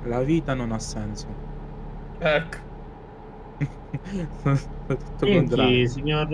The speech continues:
Speaker 3: Davis, ma tu partecipi al convoglio che facciamo con la Logis domani?
Speaker 2: Boh.
Speaker 3: Io non
Speaker 2: Non lo
Speaker 3: partecipo
Speaker 2: so.
Speaker 3: perché la
Speaker 2: Ma penso di sì, comunque.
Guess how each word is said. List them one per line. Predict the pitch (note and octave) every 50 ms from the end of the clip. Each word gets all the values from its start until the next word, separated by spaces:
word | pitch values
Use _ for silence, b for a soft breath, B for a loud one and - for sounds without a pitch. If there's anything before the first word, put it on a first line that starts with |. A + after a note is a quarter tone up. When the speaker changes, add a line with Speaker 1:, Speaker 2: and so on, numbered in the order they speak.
| D#3+ D#3 D#3
Speaker 3:
Davis, | D#3+ E3+ E3 D3 C3 B2 - - - B2+
ma | B2+ C3 C3 C3+ C3+ C3+ C3
tu | C#3 - F#3
partecipi | F#3 F3 E3 - E3 D3 C#3+ C#3
al | C#3 C3 -
convoglio | - C3 B2+ B2+ C3 C3 B2+ B2+ B2 B2 B2+ B2 B2 B2 A#2+ - - - - - - - - -
che | - C#3
facciamo | C3 C3+ C3+ - - D3 C#3 C3+
con | C#3 C#3 C3+
la | C3+
Logis | C3+ C#3 C#3+ C#3 C3 C3 B2+ - C3
domani? | C3 C3 C3+ C#3 C3+ B2 G#2+ - - - - - - - - - - - - - - - - - - - - - - - - - - - - - - -
Speaker 2:
Boh. | D3 C#3+ C#3+ D3+ D#3 D#3+ D#3+ E3+ F#3 G#3 G#3+ A#3 - - - - - - - - - - - - - - - - - - - - - - - - - - - - -
Speaker 3:
Io | D#3 E3
non | E3 D#3+ D#3
Speaker 2:
Non | - C3+
lo | B2+ E3 D#3+
Speaker 3:
partecipo | D#3 D#3 C#3
Speaker 2:
so. | B2+ B2+
Speaker 3:
perché | C3 C#3 C3+
la | C3 B2 A#2 G#2+ - - - - - - - - - - - - - - - - - - - - - - - - - - - - - - - - - - - - - - - - - - - - - - - - - - - - - - - - -
Speaker 2:
Ma | - C3 C3+
penso | D#3 D#3 E3 E3 E3
di | D3+ D3 C#3+
sì, | C#3 D#3+ D#3 C#3+ C3+
comunque. | C3+ C3+ C3 B2+ B2 - - C#3 C#3 -